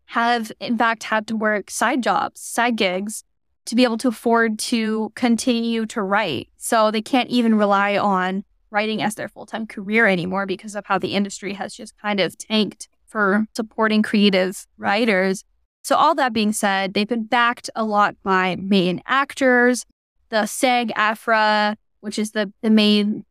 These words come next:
Actors Guild, they have joined in the strikes as well and are also withholding their labor until the writers can get their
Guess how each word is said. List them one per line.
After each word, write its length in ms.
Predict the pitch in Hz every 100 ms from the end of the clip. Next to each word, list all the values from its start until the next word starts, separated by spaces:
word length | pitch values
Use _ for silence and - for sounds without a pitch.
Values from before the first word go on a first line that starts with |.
| -
Actors 380 | 202 - 202 -
Guild, 420 | 202 190 190 214 - _ _
they 380 | 226 233 233 233
have 440 | - 226 214 214
joined 280 | 208 208 214
in 80 | 208
the 60 |
strikes 380 | 202 - - -
as 160 | - - -
well 360 | 285 277 269 262
and 180 | 208
are 320 | 202 - - -
also 300 | 247 277 285
withholding 480 | 254 254 240 240 233
their 140 | 233
labor 580 | 226 220 220 214 214 214
until 840 | - 214 214 - 214 208 214 202 214
the 120 | 214
writers 380 | 202 196 196 202
can 180 | - 208
get 200 | 208 -
their 360 | 202 190 180